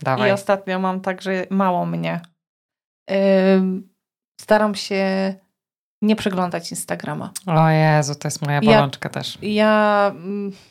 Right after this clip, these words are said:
Speaker 2: ja mam
Speaker 1: Scrollowanie
Speaker 2: takie
Speaker 1: Insta to jest masakra.
Speaker 2: Scrollowanie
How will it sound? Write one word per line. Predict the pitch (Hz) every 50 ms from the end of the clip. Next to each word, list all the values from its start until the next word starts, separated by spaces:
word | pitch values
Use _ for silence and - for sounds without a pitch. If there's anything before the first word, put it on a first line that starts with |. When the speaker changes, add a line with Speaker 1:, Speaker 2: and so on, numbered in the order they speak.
| _ -
Speaker 2:
ja | 190 196 233 233 220
mam | 220 226 220 214
Speaker 1:
Scrollowanie | 214 - 165 160 156 156 147 151 151 151 151 151
Speaker 2:
takie | 147 151
Speaker 1:
Insta | 147 139 - - 143
to | - -
jest | 135 - 139
masakra. | 143 135 131 - 143 127 123 - - - - - - - - - _ _ - -
Speaker 2:
Scrollowanie | - - 226 254 262 294 294 294 311 302 302 285